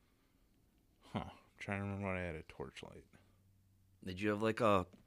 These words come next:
Speaker 2: like, a salmon type
Speaker 1: Yeah,
Speaker 2: of deal there?
Speaker 1: I think it was a salmon. And then at Dockers, or at, uh, Brown's Corner, that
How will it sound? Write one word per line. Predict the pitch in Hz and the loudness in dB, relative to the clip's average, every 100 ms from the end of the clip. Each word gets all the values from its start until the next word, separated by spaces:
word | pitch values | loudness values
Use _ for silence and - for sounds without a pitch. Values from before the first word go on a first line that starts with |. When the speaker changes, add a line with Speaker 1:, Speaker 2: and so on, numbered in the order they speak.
| _ | _
Speaker 2:
like, | 95 | -2
a | 85 - - - - | -2 -6 -12 -20 -10
salmon | - - 92 107 123 131 | -4 -2 0 2 0 0
type | 127 107 | 2 6
Speaker 1:
Yeah, | 104 | 10
Speaker 2:
of | 101 101 | 10 10
deal | |
there? | 131 | 8
Speaker 1:
I | 131 | 6
think | 104 | 6
it | |
was | 95 98 | 4 2
a | 92 | 0
salmon. | - 95 92 101 98 90 - - - - - - - | -2 -2 0 -2 -4 -6 -16 -20 -20 -20 -18 -16 -6
And | 117 120 | 0 4
then | 131 131 | 6 10
at | 120 - - | 10 10 8
Dockers, | 120 120 123 117 110 117 | 8 8 6 4 4 2
or | 113 110 | 4 6
at, | 107 110 | 8 6
uh, | 104 104 92 | 6 4 4
Brown's | 107 117 110 | 6 6 4
Corner, | - 135 151 95 95 107 - _ _ _ _ _ _ _ _ _ | 2 4 4 4 2 -2 -8 _ _ _ _ _ _ _ _ _
that | 110 98 98 | 8 8 8